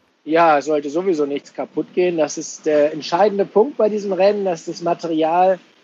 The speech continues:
äh, dass man das gut im Blick hat und dass da nichts passiert, äh, über diese vielen, vielen Tausenden von Meilen.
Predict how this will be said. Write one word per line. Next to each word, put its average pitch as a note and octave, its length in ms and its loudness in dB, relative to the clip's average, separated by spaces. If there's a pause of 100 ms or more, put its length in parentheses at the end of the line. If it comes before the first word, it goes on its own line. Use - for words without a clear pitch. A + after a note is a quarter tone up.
(180)
äh, D3+ 120 -4
dass D#3+ 160 -2
man E3+ 140 -6
das E3+ 280 -4 (120)
gut A#3 160 -2
im G3 120 0
Blick G3 280 2
hat F#3+ 300 2
und E3+ 320 -2
dass D#3+ 180 -4
da D#3+ 120 -2
nichts D#3+ 220 -8
passiert, D3+ 600 0
äh, C3 300 0 (100)
über C#3 200 -2
diese C3 220 -4
vielen, F3+ 380 0
vielen D#3 360 0
Tausenden C#3 440 0
von C3 160 -8
Meilen. A#2 500 -10